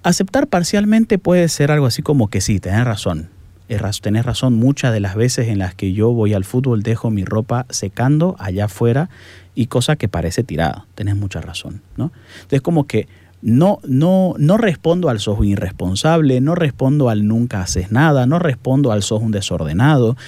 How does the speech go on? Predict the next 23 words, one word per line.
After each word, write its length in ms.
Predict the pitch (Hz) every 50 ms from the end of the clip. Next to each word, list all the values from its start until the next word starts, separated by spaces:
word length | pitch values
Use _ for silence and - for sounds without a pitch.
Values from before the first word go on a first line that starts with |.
| - - - -
respondo 600 | 127 127 123 - - 147 156 175 180 190 202 - - - - - - - -
a, 260 | 120 120 117 110 104 - - _ _ _ _ _ - -
parcialmente 800 | - 127 117 110 - - 156 170 180 170 175 180 190 185 - 202
a 60 | 165
lo 140 | 131 117 113
que 80 | - 104
acabas 400 | 95 98 95 92 104 127 139 139
de 80 | 139
decir 480 | 113 110 107 - - - 92 107 170 214 - - - - - - - - _
y 120 | - 147 143
acepto 600 | 139 139 - - 262 302 - - - - 107 - - -
eso 380 | 214 254 214 - - 107 98 -
en 200 | 113 110 101 95
principio, 760 | 95 110 95 95 92 - - 92 78 - 101 101 139 190 294 - - - - -
porque 240 | _ 175 180 - - 233
eso 180 | - 277 240
va 140 | 208 214 220
a 40 | 220
ayudar 440 | 226 214 190 151 127 127 135 165 202
a 80 | 208 190
que 140 | - -
la 140 | 117 110 107
persona 800 | - - 104 98 95 - - 185 202 170 131 165 - 254 -